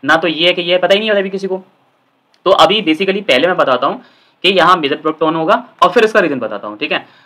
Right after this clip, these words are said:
तो आप ध्यान रखो कि इस वाले case के लिए, इस compound के लिए जो major product जो बनेगा प्यारे बच्चों, वो ये बनेगा। मेजर प्रोडक्ट जो होगा वो ये होगा। क्यों होगा अभी थोड़ी देर बताएंगे, लेकिन मेजर प्रोडक्ट यहाँ पे ये होगा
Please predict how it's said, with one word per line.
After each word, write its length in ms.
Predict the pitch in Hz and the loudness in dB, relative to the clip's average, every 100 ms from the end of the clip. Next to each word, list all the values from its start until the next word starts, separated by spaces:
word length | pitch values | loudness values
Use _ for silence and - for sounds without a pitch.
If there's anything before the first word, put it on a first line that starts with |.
| _ | _
तो 40 | 165 | 0
आप 280 | - 170 160 | 4 4 4
ध्यान 260 | 151 170 | 0 2
रखो 240 | 170 175 185 | 0 -2 -2
कि 160 | 208 | 2
इस 420 | 214 214 - 185 196 | 2 0 -2 0 4
वाले 240 | 180 202 | 4 2
case 240 | 202 160 | -2 -4
के 140 | 156 135 | -2 -2
लिए, 140 | 151 | -2
इस 240 | 190 165 160 | -2 -4 -2
compound 540 | 143 139 156 165 175 | -2 2 2 2 0
के 120 | 143 | -6
लिए 300 | 120 120 139 | -6 -6 -6
जो 120 | 170 180 | -4 -6
major 440 | 135 131 143 190 | -4 -4 0 0
product 320 | 190 156 151 | 0 -4 -4
जो 80 | 139 | -6
बनेगा 360 | 120 117 113 127 | -6 -8 -6 -6
प्यारे 300 | 123 113 113 | -4 -6 -8
बच्चों, 360 | 110 - 131 156 196 247 | -16 -12 -6 -4 -2 -2
वो 140 | 214 196 | -2 -4
ये 340 | 127 143 233 | -4 0 4
बनेगा। 400 | 175 110 98 98 _ _ _ _ - | 4 2 -8 -14 _ _ _ _ -12
मेजर 480 | 123 143 196 233 226 | -2 2 4 2 0
प्रोडक्ट 360 | 190 185 - | 0 0 -2
जो 160 | 165 151 | -4 -2
होगा 320 | 135 123 156 | -2 2 4
वो 100 | 208 214 | 4 2
ये 260 | 127 165 | 2 2
होगा। 340 | 180 123 104 107 - | 2 0 -4 -10 -10
क्यों 200 | 180 214 | -4 -2
होगा 160 | 185 | 2
अभी 140 | 190 190 | 2 2
थोड़ी 120 | 175 | 0
देर 80 | 180 | 0
बताएंगे, 320 | 165 151 175 | 2 0 0
लेकिन 220 | 185 180 | -2 -4
मेजर 180 | 147 143 | -6 -6
प्रोडक्ट 260 | 139 135 139 | -6 -8 -6
यहाँ 180 | 127 127 | -6 -6
पे 120 | 123 | -8
ये 120 | 110 | -12
होगा 360 | 117 110 190 | -10 -4 -4